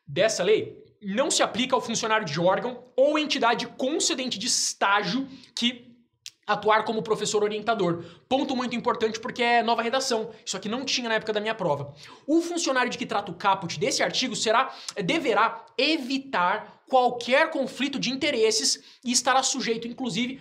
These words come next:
a deveres de comunicar ao superior hierárquico qualquer circunstância, suspeição ou fato impeditivo de sua participação em decisão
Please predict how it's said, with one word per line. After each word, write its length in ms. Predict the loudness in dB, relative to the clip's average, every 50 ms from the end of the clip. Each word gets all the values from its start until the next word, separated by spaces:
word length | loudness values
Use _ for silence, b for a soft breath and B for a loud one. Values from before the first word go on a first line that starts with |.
| B B
a 80 | B -2
deveres 340 | 0 0 0 0 0 0 -2
de 60 | -6
comunicar 420 | -4 -4 -4 -4 -6 -4 -2 -2
ao 80 | -2 -2
superior 400 | -4 -8 -6 -6 -4 -4 -4 -6
hierárquico 640 | -6 -6 -4 -2 0 2 0 0 -2 -6 -8 -8 -8 B B B B B
qualquer 440 | 2 2 2 2 4 2 2 2
circunstância, 800 | 2 0 -2 -4 -4 -6 -6 -8 -2 2 4 4 4 4 2 -2
suspeição 640 | -2 -2 -2 -2 -2 -2 -2 -2 -2 -2 -2 -2
ou 80 | -2 -4
fato 300 | -2 0 0 0 0 -2
impeditivo 480 | -6 -6 -6 -6 -6 -6 -6 -6 -6 -6
de 80 | -6
sua 120 | -4 -2 -2
participação 680 | 0 -2 -2 -2 -6 -6 -4 -4 -2 0 0 0 -2 B B B B B B
em 160 | -2 -2 0
decisão 840 | 0 0 2 2 2 4 4 2 2 2 4 4 4 4 4 2